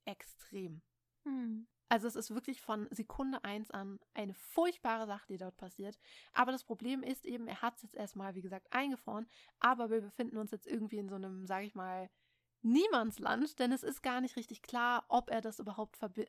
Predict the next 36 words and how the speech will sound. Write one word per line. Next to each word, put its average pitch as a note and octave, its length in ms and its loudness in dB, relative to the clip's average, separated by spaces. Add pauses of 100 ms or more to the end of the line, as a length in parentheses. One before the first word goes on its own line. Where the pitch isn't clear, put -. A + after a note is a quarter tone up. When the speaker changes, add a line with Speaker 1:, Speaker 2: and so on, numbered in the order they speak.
Speaker 1:
verhindern G#3 560 -4
kann. G#3+ 460 -2 (400)
Denn B3 160 6
der B3 100 2
Kongress B3 800 -2
hat - 240 -4
ja F#3+ 260 -2 (160)
damals G3 420 -2
es - 120 -10
erlaubt A#3+ 560 2 (100)
und A3 480 2 (160)
es B3 160 0
könnte C4+ 300 -2
sein, A3+ 260 0
dass G#3+ 180 -4
jetzt - 160 -8
eben G3+ 380 -6
auch A3 160 0
nur A3 140 -2
der G#3 120 -2
Kongress A3+ 520 -6
es G#3+ 160 -10
wieder F#3+ 280 -4
stoppen - 320 -2
kann. G3 360 -10 (160)
Also G#3+ 180 2
es G#3 80 -6
ist - 160 -6
nicht C4+ 160 4
so A#3+ 80 -4
ganz G#3 240 -6
klar, A3+ 300 -4
was G#3+ 100 -4
jetzt - 220 -10
damit G3 180 -6
passiert. A3+ 420 -6